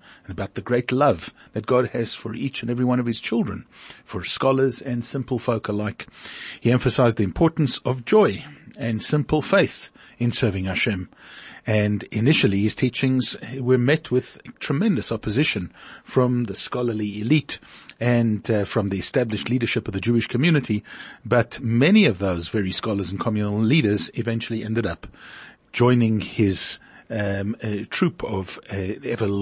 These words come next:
ever growing, um, a large, uh, group of devoted disciples. And when he passed away at the age of only sixty-two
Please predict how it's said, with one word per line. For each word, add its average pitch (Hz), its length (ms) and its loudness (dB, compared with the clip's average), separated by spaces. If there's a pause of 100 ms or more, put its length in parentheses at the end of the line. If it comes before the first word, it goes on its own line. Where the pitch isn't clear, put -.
(160)
ever 120 280 0
growing, 110 520 2 (380)
um, 98 480 -2
a 104 80 -4
large, 107 580 0 (420)
uh, 127 60 -4
group 117 360 2
of 104 120 -2
devoted 104 480 -2
disciples. 98 680 -4
And 104 100 -2
when 95 80 -2
he 85 60 -6
passed - 300 -2
away 120 160 2
at 104 80 -4
the - 100 -4
age 117 200 0
of 113 240 -6
only 117 260 -2
sixty-two 190 800 -4